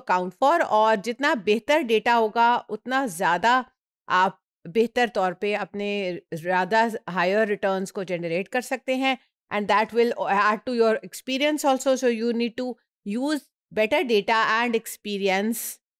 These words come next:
uh, instead of simply considering के जो whatever information I, I have उसकी बेसिस के ऊपर मैं ज़्यादा बेहतर डिसीजन कर सकता हूँ या मार्केट को बीट कर सकता हूँ। So उससे आपके जो डिसीजन है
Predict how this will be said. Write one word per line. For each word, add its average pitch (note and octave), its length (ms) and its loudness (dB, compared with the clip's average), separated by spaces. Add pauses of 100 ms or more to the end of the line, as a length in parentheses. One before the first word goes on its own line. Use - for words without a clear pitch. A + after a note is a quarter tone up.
(280)
uh, F#3+ 320 0 (160)
instead A3+ 460 0
of B3+ 160 2 (440)
simply C4 580 -2 (380)
considering B3+ 680 2
के C4 420 4
जो A3+ 400 2
whatever A#3+ 400 2
information A#3+ 560 -4
I, G3 380 2 (100)
I F#3+ 140 0 (100)
have C4+ 260 0
उसकी A#3+ 260 -4
बेसिस G#3 320 -4
के - 100 -8
ऊपर A3 180 -6
मैं A3 180 -6
ज़्यादा G3 280 0
बेहतर F3+ 320 -6
डिसीजन F#3 580 -10 (240)
कर G#3 100 -2
सकता F#3+ 300 -4
हूँ G3+ 180 0
या G3 120 -4
मार्केट F#3 380 -6
को G#3 120 -2
बीट F#3 260 -10
कर F#3 140 -6
सकता E3+ 300 -10
हूँ। F#3 200 -8 (320)
So A3 60 -2
उससे G#3+ 580 0
आपके F#3+ 420 -4
जो F3+ 360 -6
डिसीजन F3+ 540 -8
है A#3 180 -6